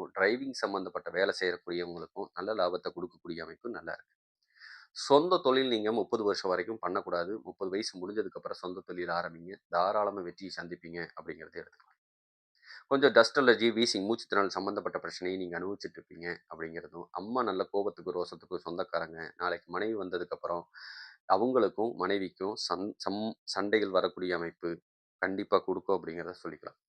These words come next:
உங்களுக்கு இதயம் சம்பந்தப்பட்ட பிரச்சனை கொஞ்சம் கொடுக்கும். இரத்த குறைபாடு சம்பந்தப்பட்ட பிரச்சனையும், சில சமயம் கை கால் உடைய வேண்டிய சூழ்நிலையும் கொஞ்சம் கொடுக்கும் அப்படிங்கிறத எடுத்துக்கலாம்.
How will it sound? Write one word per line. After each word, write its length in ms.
உங்களுக்கு 440
இதயம் 300
சம்பந்தப்பட்ட 540
பிரச்சனை 340
கொஞ்சம் 240
கொடுக்கும். 360
இரத்த 280
குறைபாடு 400
சம்பந்தப்பட்ட 540
பிரச்சனையும், 580
சில 140
சமயம் 340
கை 200
கால் 140
உடைய 280
வேண்டிய 240
சூழ்நிலையும் 520
கொஞ்சம் 240
கொடுக்கும் 300
அப்படிங்கிறத 380
எடுத்துக்கலாம். 460